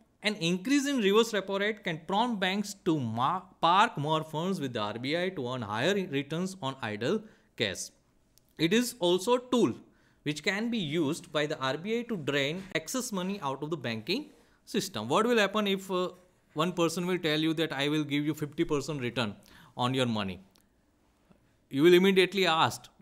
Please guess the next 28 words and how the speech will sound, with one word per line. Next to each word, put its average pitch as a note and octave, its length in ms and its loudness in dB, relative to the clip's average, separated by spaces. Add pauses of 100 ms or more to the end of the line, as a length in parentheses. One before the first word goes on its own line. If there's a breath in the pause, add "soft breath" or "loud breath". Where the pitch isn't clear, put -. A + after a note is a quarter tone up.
(260)
about C#3 220 2
the C#3+ 80 2
security C#3 460 0
of B2+ 140 0
the B2 80 0
money. G#2 220 -2 (120)
If G#3 80 2
it B3 120 2
is B3 100 0
hundred G#3+ 300 4
percent, G3+ 520 0 (120)
then D3+ 480 2
the C3 160 0
second F#3 280 2
step F#3+ 380 -2
is F#3+ 180 4 (240 loud breath)
just - 280 2 (180)
to E3+ 100 2
get D3 280 2
the D#3+ 60 4
address C#3+ 340 2
of D3 180 -2
that C3+ 180 0
person C3+ 380 0
and B2 220 -6
park A2 260 4
your A2 120 0
money. F#2 320 -10